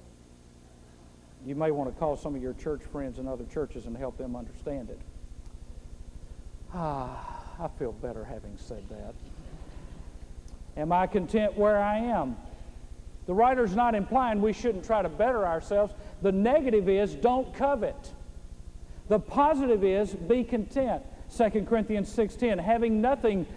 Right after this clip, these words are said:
and yet possessing everything." Philippians four eleven, "I have learned in whatever state I'm in." He's not talking about Georgia.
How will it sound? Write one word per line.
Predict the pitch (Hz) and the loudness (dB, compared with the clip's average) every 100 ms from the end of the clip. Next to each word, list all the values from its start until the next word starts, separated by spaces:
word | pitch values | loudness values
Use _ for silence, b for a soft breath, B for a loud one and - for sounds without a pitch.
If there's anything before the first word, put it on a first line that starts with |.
| B | B
and | 202 | 2
yet | 214 233 | 4 4
possessing | - 190 214 196 202 190 | 4 4 4 2 0 2
everything." | 202 196 190 165 143 | 2 2 2 -2 0
Philippians | 202 214 214 190 - | 4 4 4 -2 -2
four | - 220 | 2 4
eleven, | 208 214 190 156 B B | 6 6 4 0 B B
"I | 208 226 | 4 4
have | 202 | 6
learned | 226 262 247 | 4 4 2
in | 226 | 4
whatever | 247 269 254 254 | 4 4 2 0
state | - - 269 247 | 0 2 2 4
I'm | 220 208 | 4 2
in." | 202 | 0
He's | 156 143 | -2 -2
not | 185 175 | -2 -2
talking | 190 175 180 | -2 -2 0
about | 175 190 175 | 0 0 0
Georgia. | 208 185 160 180 | -2 0 -2 -6